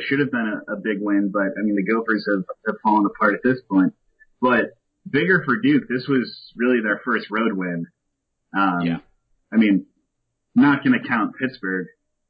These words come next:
Speaker 1: but this is beating a, a quality <laughs> opponent on the road, and that's, or, sorry, this is the first quality road win. They also beat
Speaker 2: Yes.
Speaker 1: Indiana, but,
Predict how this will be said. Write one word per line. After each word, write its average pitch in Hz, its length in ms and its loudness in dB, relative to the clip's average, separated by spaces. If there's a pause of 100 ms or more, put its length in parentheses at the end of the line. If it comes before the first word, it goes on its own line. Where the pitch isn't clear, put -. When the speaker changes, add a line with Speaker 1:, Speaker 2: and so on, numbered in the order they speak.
Speaker 1:
but 107 220 -4
this 139 220 2
is 127 240 2
beating 127 300 6
a, 110 280 0
a 110 120 -4
quality 127 360 2
<laughs> - 60 -10
opponent 120 460 2 (480)
on 135 200 4
the 131 100 4
road, 117 500 2
and 110 240 -2
that's, 110 240 -6 (640)
or, 123 400 0 (1000)
sorry, 104 260 -4
this 127 120 -4
is - 60 -18
the 143 160 0
first 131 300 -2
quality 110 380 -2
road 92 260 -4
win. 90 280 -4
They 107 80 -6
also 107 260 -4
beat 101 180 2
Speaker 2:
Yes. 95 80 -4 (140)
Speaker 1:
Indiana, 87 440 0
but, 90 160 -6